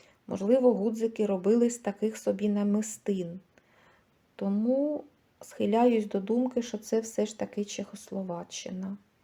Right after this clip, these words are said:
От, ось такі гарнющі, таке скло,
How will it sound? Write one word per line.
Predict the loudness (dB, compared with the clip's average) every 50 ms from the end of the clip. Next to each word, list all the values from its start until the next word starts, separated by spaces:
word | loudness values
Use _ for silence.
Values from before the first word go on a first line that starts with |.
| _ -20 -20 _ _ _ _ _ _ _ -20 _ _ _ _ _ _ -14
От, | -10 -6 -4 -4 -4 -6 -6 _ _ -20 -20 -20 -20 _ _ _
ось | -20 -10
такі | -6 -6 -6 -4 -4 -4 -2
гарнющі, | 0 0 0 0 2 2 2 4 2 0 -2 -4 -8 -6 -2 -2 -2 -2 -2 -8 _ _ _ _ _ _ _ _ _ _ _ _ _ _ _ _ _ _ _ _ _ _
таке | -12 -12 -10 -6 -2 -2 -2 -2
скло, | -4 -10 -20 -20 -14 -10 -6 -4 -4 -2 -2 -2 -2 -4